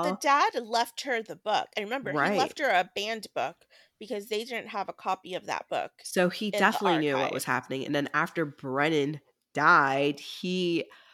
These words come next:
Speaker 2: got so ill and couldn't deal with the death that he had, like, a heart attack or whatever and died.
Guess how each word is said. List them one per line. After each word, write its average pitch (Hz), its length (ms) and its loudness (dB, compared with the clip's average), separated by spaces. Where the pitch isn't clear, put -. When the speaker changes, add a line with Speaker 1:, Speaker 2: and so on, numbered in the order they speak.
Speaker 2:
got - 320 4
so 196 500 6
ill 147 280 6
and 143 160 2
couldn't 165 360 0
deal 147 160 2
with 139 140 0
the 139 80 -2
death 131 320 -2
that 120 180 2
he 196 240 -4
had, 143 300 -4
like, 139 140 -2
a 131 40 -4
heart 127 200 -6
attack - 300 -10
or 120 60 -6
whatever 127 440 -6
and 160 300 -8
died. - 480 -4